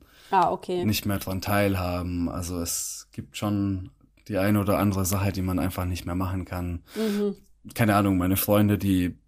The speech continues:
Speaker 2: buchen jetzt Urlaub für den Sommer. So, kann ich nicht mit, geht nicht,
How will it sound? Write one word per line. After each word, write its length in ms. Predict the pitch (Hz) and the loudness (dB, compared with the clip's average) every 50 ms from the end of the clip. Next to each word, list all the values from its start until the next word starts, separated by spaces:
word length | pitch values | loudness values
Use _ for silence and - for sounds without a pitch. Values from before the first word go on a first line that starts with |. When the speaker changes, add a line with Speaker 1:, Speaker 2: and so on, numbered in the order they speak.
| _ _ - | _ _ -4
Speaker 2:
buchen 260 | 123 117 - - 107 | -4 -2 0 2 2
jetzt 200 | 101 95 - 104 | 2 2 0 0
Urlaub 380 | 107 110 104 101 95 92 - | 2 2 4 4 2 0 -2
für 140 | - - 98 | -4 -6 -4
den 100 | 87 87 | -4 -2
Sommer. 400 | 85 101 101 104 104 92 87 - _ _ _ _ _ _ _ _ _ _ - | 0 2 2 2 2 2 0 -4 _ _ _ _ _ _ _ _ _ _ -8
So, 300 | 101 92 90 87 87 - - _ _ _ _ _ - | -6 -4 -2 -2 -4 -6 -8 _ _ _ _ _ -6
kann 160 | - 104 98 | -2 0 0
ich 80 | 92 90 | 0 0
nicht 160 | 90 87 107 | -2 0 0
mit, 280 | 110 110 110 - - _ _ _ _ | -2 -2 -2 -6 -18 _ _ _ _
geht 200 | - 113 110 107 | -2 -2 -2 2
nicht, 260 | 110 104 95 - - | 0 0 0 -2 -8